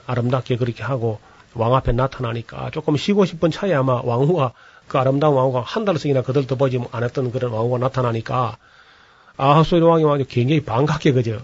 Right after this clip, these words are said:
맞이하게 되고 아마 무슨 소원이 있어서 규례를 어기고까지 왔-,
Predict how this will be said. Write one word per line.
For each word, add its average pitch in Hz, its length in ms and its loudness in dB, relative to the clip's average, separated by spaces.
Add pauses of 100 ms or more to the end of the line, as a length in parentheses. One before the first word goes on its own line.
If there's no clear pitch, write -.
맞이하게 117 480 0
되고 110 460 -4 (480)
아마 131 140 2
무슨 135 280 2
소원이 143 360 2
있어서 117 480 -6 (280)
규례를 131 280 2
어기고까지 131 460 0
왔-, 117 160 -6